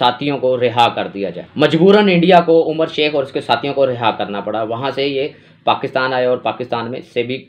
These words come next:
काफ़ी दहशतगर्द कार्रवाई उन्होंने की। दो हज़ार दो में इन्हें पाकिस्तान से गिरफ्तार किया गया एक अमेरिकी सहाफ़ी के अगवा और कत्ल के जुर्म में,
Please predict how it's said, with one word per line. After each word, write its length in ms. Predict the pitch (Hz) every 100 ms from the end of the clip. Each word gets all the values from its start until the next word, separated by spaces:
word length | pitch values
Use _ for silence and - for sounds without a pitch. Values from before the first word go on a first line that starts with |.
| -
काफ़ी 280 | 113 139 131 - _ _
दहशतगर्द 520 | 107 113 127 113 113 -
कार्रवाई 400 | 110 104 104 107
उन्होंने 300 | 101 92 90
की। 220 | - 73 _ 120
दो 200 | 165 233
हज़ार 320 | 233 208 202
दो 180 | 175 180
में 120 | 190 185
इन्हें 180 | 175
पाकिस्तान 460 | 175 - 160 151 151
से 140 | 156
गिरफ्तार 440 | 123 113 - 120 127
किया 180 | 131 117
गया 260 | 117 120 -
एक 160 | 127 - 120
अमेरिकी 500 | 127 120 123 - 156
सहाफ़ी 400 | 131 117 117 120
के 160 | 123 - - -
अगवा 320 | 110 117 127 123
और 240 | 120 113 113
कत्ल 220 | 113 101
के 100 | 95
जुर्म 240 | 92 92
में, 140 | 87